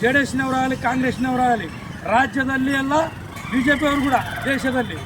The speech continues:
ನಮ್ಮನ್ನ ಮುಖ್ಯಮಂತ್ರಿ, ಪ್ರಧಾನಮಂತ್ರಿ ಅಭ್ಯರ್ಥಿ ಮಾಡೋಕ್ಕೆ ಅನರ್ಹ ಅಲ್ಲ ಅವರು. ಯಾಕಂದ್ರೆ ನಾವು, ಯಾಕಂದ್ರೆ ಇವರು ಎಸ್ ಸಿ, ಎಸ್ ಟಿ ಮುಂದಾಗಬಾರ್ದು ಅಂತೇಳಿ ಮುಖ್ಯಮಂತ್ರಿ, ಪ್ರಧಾನಮಂತ್ರಿ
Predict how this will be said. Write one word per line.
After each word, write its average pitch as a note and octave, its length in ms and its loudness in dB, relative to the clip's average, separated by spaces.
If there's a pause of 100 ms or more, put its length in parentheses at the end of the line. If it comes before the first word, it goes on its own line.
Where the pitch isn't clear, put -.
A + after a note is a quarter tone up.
(320)
ನಮ್ಮನ್ನ A#3+ 260 0 (440)
ಮುಖ್ಯಮಂತ್ರಿ, C4 840 0 (360)
ಪ್ರಧಾನಮಂತ್ರಿ C4 600 0
ಅಭ್ಯರ್ಥಿ B3+ 400 -2
ಮಾಡೋಕ್ಕೆ B3 460 0 (520)
ಅನರ್ಹ C4 300 2 (120)
ಅಲ್ಲ B3 200 2
ಅವರು. F#3 240 2 (140)
ಯಾಕಂದ್ರೆ B3+ 400 0
ನಾವು, A#3+ 260 0 (480)
ಯಾಕಂದ್ರೆ C4 360 -2 (400)
ಇವರು A#3 140 -4
ಎಸ್ G#3+ 220 -4
ಸಿ, C#4+ 60 -2
ಎಸ್ B3+ 160 2
ಟಿ - 100 -4
ಮುಂದಾಗಬಾರ್ದು B3 680 2
ಅಂತೇಳಿ B3 680 0 (120)
ಮುಖ್ಯಮಂತ್ರಿ, A#3 560 0
ಪ್ರಧಾನಮಂತ್ರಿ A#3 680 -2